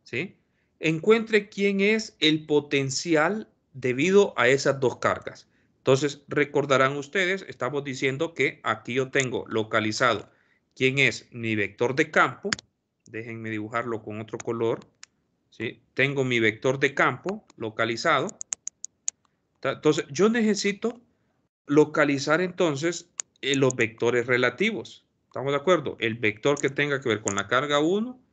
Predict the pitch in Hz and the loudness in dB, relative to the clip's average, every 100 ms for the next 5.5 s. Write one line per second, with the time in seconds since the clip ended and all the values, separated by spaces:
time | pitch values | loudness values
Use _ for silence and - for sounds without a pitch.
0 | _ _ _ _ - 117 117 117 107 - | _ _ _ _ -8 -2 0 0 0 2
1 | 139 143 - 135 143 123 117 120 117 104 | 2 0 0 0 2 2 2 0 0 -2
2 | 101 127 135 135 190 143 - 117 107 101 | 0 2 2 2 0 -4 -2 -2 -2 -4
3 | 107 196 185 170 143 123 123 113 240 277 | -4 -2 0 0 0 -2 -2 0 0 2
4 | 135 120 117 113 147 147 143 131 117 117 | 2 2 -2 -2 -2 -2 -4 -2 -2 -2
5 | 101 98 92 87 - | -2 0 -2 -2 -8